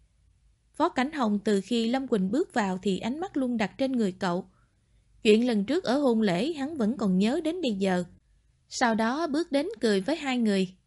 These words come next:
"Anh cả, tới thật đúng lúc, vừa đúng giờ cơm." "Đi thôi, ba đang chờ đó." Lâm Quỳnh vừa định đẩy Phó Hành Vân đi, liền nghe thấy anh nói.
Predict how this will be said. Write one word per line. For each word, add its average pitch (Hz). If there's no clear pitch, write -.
"Anh 190
cả, 190
tới 277
thật 220
đúng 247
lúc, 311
vừa 185
đúng 262
giờ 208
cơm." 220
"Đi 220
thôi, 233
ba 202
đang 208
chờ 180
đó." 220
Lâm 294
Quỳnh 220
vừa 214
định 202
đẩy 226
Phó 294
Hành 240
Vân 226
đi, 254
liền 208
nghe 214
thấy 254
anh 214
nói. 247